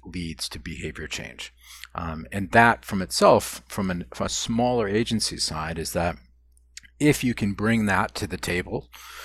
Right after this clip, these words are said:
um, there's a lot of things from a rational side of things,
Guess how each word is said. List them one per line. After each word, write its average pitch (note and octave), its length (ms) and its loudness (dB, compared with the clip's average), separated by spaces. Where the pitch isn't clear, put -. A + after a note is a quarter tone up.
um, F2 580 -4
there's A2+ 180 2
a G#2 60 2
lot G#2 300 8
of G2+ 100 4
things F#2+ 640 -4
from F#2+ 200 -4
a F#2 100 -2
rational G2 600 2
side E2+ 280 0
of E2+ 100 -4
things, E2 540 -8